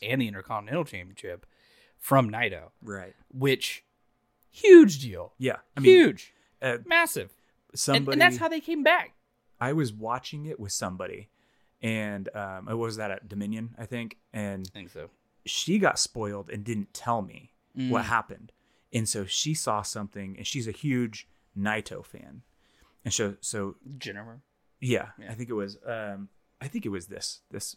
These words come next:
Speaker 2: this was the deal. So, um, it was not, it was Naito and what, Okada? Was that the, the matchup for the double belts or whatever? I think it was
Speaker 1: It was
Speaker 2: around
Speaker 1: Evil.
Speaker 2: somewhere.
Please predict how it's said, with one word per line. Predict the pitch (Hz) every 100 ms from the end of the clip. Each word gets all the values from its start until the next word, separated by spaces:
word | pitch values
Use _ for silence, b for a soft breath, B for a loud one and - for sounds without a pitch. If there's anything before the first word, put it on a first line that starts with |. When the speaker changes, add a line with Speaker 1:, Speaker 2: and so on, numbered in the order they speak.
| -
Speaker 2:
this | 107 110
was | 101
the | 110
deal. | 107 - - b b b
So, | - 139 117 110 107 -
um, | 120 113 110 104 101 101 _ _ _ _ _ _ _ _
it | 143
was | 135
not, | 135 139
it | 143
was | 123 120
Naito | 123 147 160 160 151
and | 131 131 131 131 131 120 - _
what, | 120 113 - 110
Okada? | 107 120 143 185 - - 120
Was | 123 113
that | 131
the, | 151 139 135
the | 139
matchup | 135 147 165 175 - _ _ _ _ _ _ _ _ _ _ _ _
for | 135
the | 123
double | 113 117
belts | 123 135 139
or | 151
whatever? | 147 147 156
I | 120
think | - 160
it |
was | 139 120
Speaker 1:
It |
was | 135
Speaker 2:
around | 147 160 147
Speaker 1:
Evil. | -
Speaker 2:
somewhere. | 117 104